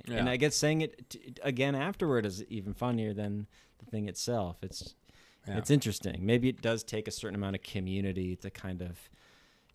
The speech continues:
Speaker 1: bring the life to the jokes
Speaker 2: I think
Speaker 1: and,
Speaker 2: so a
Speaker 1: and
Speaker 2: little
Speaker 1: keep
Speaker 2: bit.
Speaker 1: it
Speaker 2: I
Speaker 1: rolling.
Speaker 2: did. I feel like with this, maybe a-, as with Mario, I enjo-, I'm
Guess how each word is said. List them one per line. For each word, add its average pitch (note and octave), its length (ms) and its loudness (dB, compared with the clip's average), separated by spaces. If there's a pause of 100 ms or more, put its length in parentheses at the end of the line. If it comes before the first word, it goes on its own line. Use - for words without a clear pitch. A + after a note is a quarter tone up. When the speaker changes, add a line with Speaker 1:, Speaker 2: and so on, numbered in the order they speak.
(120)
Speaker 1:
bring A2 320 8
the G2 120 2
life F#2 400 2 (120)
to F2+ 320 -2 (520)
the F#2+ 120 -6
jokes F2 520 -6
Speaker 2:
I D3 120 6
think G3+ 140 4
Speaker 1:
and, - 40 -2
Speaker 2:
so F#3+ 120 10
a - 20 12
Speaker 1:
and B2 100 10
Speaker 2:
little A2+ 140 10
Speaker 1:
keep G2+ 60 6
Speaker 2:
bit. G#2 120 8
Speaker 1:
it G#2+ 40 0
Speaker 2:
I C3 120 10
Speaker 1:
rolling. E3+ 100 2
Speaker 2:
did. C3 420 8 (920)
I A2+ 100 6
feel D3 160 8
like B2+ 220 8
with G#2+ 180 2
this, F#2+ 400 4
maybe F#2+ 380 2 (100)
a-, F2+ 240 -6
as F2+ 220 -2
with F2 120 -4
Mario, F2+ 360 4
I E2+ 280 2 (880)
enjo-, G2+ 300 0
I'm G2 280 2